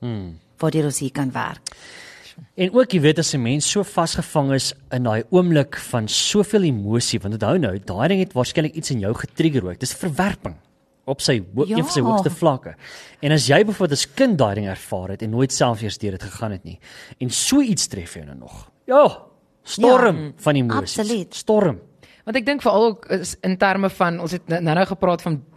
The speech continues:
Speaker 3: ek dink meeste mense, ek veralgemeen 'n bietjie, het daai ding van, "Ek kan nog met baie deal, maar dit, dit is vir my punt stop, klaar." En dan wanneer hulle besluit om wel daai proses deur te gaan,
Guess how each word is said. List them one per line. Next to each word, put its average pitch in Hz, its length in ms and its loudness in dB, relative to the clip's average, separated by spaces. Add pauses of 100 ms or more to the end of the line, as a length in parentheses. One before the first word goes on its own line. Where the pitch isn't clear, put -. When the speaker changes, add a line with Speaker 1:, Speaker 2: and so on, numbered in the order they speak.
Speaker 3:
ek - 100 -18
dink 226 180 0
meeste 165 600 0
mense, 131 440 -2
ek 190 160 -2
veralgemeen 143 500 -4
'n 135 60 -6
bietjie, 147 320 -2 (240)
het 175 180 4
daai 190 180 6
ding 160 260 2
van, 147 300 0 (460)
"Ek 185 140 0
kan 214 120 4
nog 196 180 2
met 170 260 0
baie 143 360 4
deal, 131 260 0
maar 135 240 -2
dit, 147 180 2 (200)
dit 151 200 0
is 151 160 -4
vir 156 100 -4
my 139 400 -4 (220)
punt 156 200 0
stop, - 280 -2
klaar." 139 280 2 (320)
En 165 100 0
dan 175 220 2
wanneer 190 300 4
hulle 226 180 2
besluit 160 800 -2
om 156 400 0 (400)
wel 160 320 4
daai 151 180 6
proses 151 460 0
deur 143 260 2
te 151 100 0
gaan, 131 300 -2